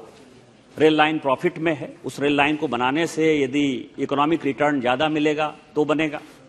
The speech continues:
दूसरा था कि यदि राज्य सरकार उसमें मदद करना चाहती है, राज्य सरकार free of land दे दे तो बनेगा, राज्य सरकार उसका आधा खर्चा दे दे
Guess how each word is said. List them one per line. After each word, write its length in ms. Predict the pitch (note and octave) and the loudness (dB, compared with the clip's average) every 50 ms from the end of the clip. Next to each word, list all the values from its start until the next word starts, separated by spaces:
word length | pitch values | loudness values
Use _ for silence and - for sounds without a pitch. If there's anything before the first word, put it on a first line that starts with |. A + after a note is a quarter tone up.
| - - - _ _ _ _ _ _ _ _ - - - - _ _ - | -20 -20 -20 _ _ _ _ _ _ _ _ -20 -20 -20 -20 _ _ -6
दूसरा 400 | A2+ D3 F#3 F#3 - A3 A3+ A3+ | -2 -2 0 2 4 4 4 4
था 200 | E3+ F#3 G3 A3 | 4 4 4 2
कि 140 | G#3+ G#3+ G#3 | 4 2 0
यदि 160 | F#3+ F3 F#3+ | 2 4 4
राज्य 260 | F3 E3 E3 E3+ G#3 G#3+ | 6 4 4 4 2 -2
सरकार 500 | - G#3 F#3+ F#3 F#3+ G3 F#3+ F#3 E3 D3+ - - - - | -2 -2 0 4 4 4 4 4 2 -2 -10 -14 -12 -12
उसमें 240 | D#3 - E3 E3+ D#3+ | -10 -6 -4 -2 0
मदद 300 | C#3+ D3+ D#3+ F3 E3+ - | 0 2 2 2 0 0
करना 260 | - E3+ D#3 E3 D#3+ | -2 -2 -2 -2 -2
चाहती 400 | - - D#3+ D3 D3 D3+ F3 D#3+ | 0 0 0 0 0 -2 -4 -4
है, 180 | C#3+ D3+ E3 D#3 - - - - | -4 -6 -8 -10 -12 -16 -12 -2
राज्य 240 | A2+ B2+ C#3+ C#3+ D#3 | 0 0 0 0 -2
सरकार 400 | D3 - - - - D3+ D3 D3 | -6 -6 -6 -2 0 0 0 0
free 200 | C#3+ - D3 D3 | -2 -4 -2 -2
of 180 | D3 C#3+ C#3+ C#3+ | -2 -2 -2 -2
land 240 | C3+ C#3+ D3+ D3+ C#3 | -2 -2 -2 -2 -2
दे 100 | C3+ C3+ | -2 -2
दे 160 | B2 C#3+ C#3 C#3+ C#3+ - - - - - - - | -2 -4 -6 -6 -8 -14 -20 -20 -20 -14 -6 -2
तो 120 | C3+ D#3+ | -2 0
बनेगा, 360 | D3+ D3+ D3 D#3 D3+ C3+ D3 - - - - - - - - _ - - - - - - _ - | 0 0 -2 -2 -4 -6 -10 -16 -18 -20 -20 -20 -20 -20 -20 _ -20 -20 -20 -20 -20 -20 _ 0
राज्य 320 | - C3+ D#3 F#3+ F#3+ A3+ A3+ | 4 6 6 6 6 2 -4
सरकार 380 | - G#3+ F#3+ E3 G#3 G#3 G#3 | -2 -2 0 2 4 4 4
उसका 220 | G#3 - - G#3+ F#3+ | 2 0 0 2 4
आधा 260 | E3+ D#3+ D#3 F3+ G3 | 4 4 4 4 2
खर्चा 400 | F#3 - D3 C3+ - - G3 F#3+ | 2 0 -6 -6 0 2 4 4
दे 140 | F3+ F3 F3+ | 4 2 0
दे 160 | D#3+ F3+ F3+ | 0 0 -2